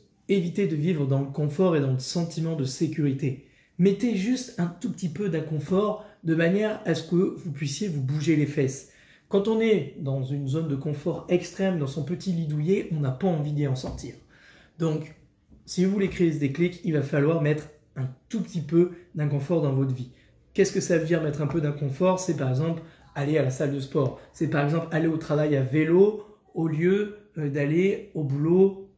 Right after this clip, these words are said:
en voiture. Ça peut être des toutes petites choses de votre quotidien, des toutes petites habitudes à changer qui vous mettent un petit peu en inconfort.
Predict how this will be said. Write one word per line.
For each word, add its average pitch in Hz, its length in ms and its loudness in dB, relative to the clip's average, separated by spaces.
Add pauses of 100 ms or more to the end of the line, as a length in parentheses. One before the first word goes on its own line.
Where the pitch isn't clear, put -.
en 170 60 -2
voiture. 165 600 -2 (600)
Ça - 160 -4
peut 139 140 0
être 180 160 4
des 135 120 -2 (240)
toutes 320 200 -2
petites - 300 -10
choses 202 300 2
de 151 60 0
votre 143 200 -2
quotidien, 185 500 -4
des 151 100 -4
toutes 302 360 -4
petites 226 340 -6
habitudes 196 580 -2
à 135 120 -12
changer 202 680 0 (280)
qui 196 240 0
vous 156 180 -4
mettent 170 400 0
un 214 140 0
petit 190 180 -4
peu 208 240 2
en 147 160 0
inconfort. 151 680 -2